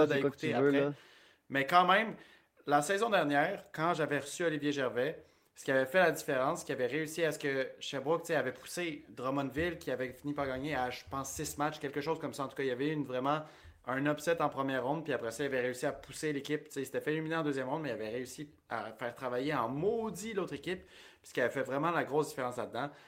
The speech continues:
Speaker 1: c'était les gardiens de but. Puis cette année, on arrive, beaucoup de personnes qui avaient mis Blainville avant Sherbrooke, puis finalement, ça se finit,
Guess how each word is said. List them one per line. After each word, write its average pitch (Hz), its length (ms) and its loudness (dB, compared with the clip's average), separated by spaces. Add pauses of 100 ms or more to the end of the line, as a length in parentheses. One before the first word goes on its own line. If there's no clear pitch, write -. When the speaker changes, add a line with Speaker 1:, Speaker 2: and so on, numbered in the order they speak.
(140)
Speaker 1:
c'était 131 440 -2 (240)
les 127 560 2
gardiens 139 300 4
de 107 40 -6
but. 117 300 -8 (380)
Puis - 100 -12
cette 143 220 0
année, 139 200 2
on 156 140 2
arrive, 147 380 0 (360)
beaucoup 143 340 -8
de - 60 -8
personnes 165 300 0
qui 147 100 -2
avaient 135 120 2
mis 143 120 0
Blainville 143 600 2 (420)
avant 147 280 6
Sherbrooke, 151 580 0 (520)
puis 131 100 -10
finalement, 147 400 2
ça 139 140 -2
se - 80 -10
finit, 151 380 -4